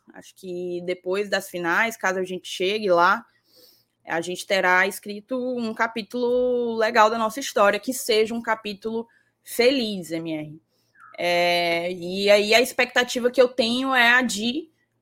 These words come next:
jogar bem, acima de tudo. A gente tem um Clássico Rei no, na próxima semana, na quarta-feira, contra o, o Ceará, que provavelmente, se, se o resultado do primeiro jogo seguir,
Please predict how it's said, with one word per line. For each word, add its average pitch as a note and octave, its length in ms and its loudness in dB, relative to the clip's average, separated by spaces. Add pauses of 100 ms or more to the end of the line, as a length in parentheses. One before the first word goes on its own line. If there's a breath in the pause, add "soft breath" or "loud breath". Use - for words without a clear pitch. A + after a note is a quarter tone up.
(140)
jogar A3 540 6
bem, A#3+ 440 0 (240)
acima G#3 380 -6
de - 140 -12
tudo. A#3+ 340 -8 (260 soft breath)
A G3 120 -4
gente G#3 180 -6
tem A#3 140 0
um A3+ 120 0
Clássico G#3+ 440 0
Rei G3+ 560 -2
no, F#3+ 180 -4 (100)
na F#3+ 120 -4
próxima G#3+ 320 0
semana, G#3+ 480 -4
na F#3 280 -2 (300)
quarta-feira, F#3 1300 0 (920)
contra B3+ 640 2
o, G3 720 0
o G3 60 -2
Ceará, F#3+ 500 4 (800 soft breath)
que A#3 100 -2
provavelmente, C4+ 1400 4
se, F#3+ 800 -8
se F#3+ 380 -10
o G3 80 -4
resultado G3+ 520 0
do G#3 100 -4
primeiro G#3 400 -4
jogo F3 400 0
seguir, F#3+ 580 -6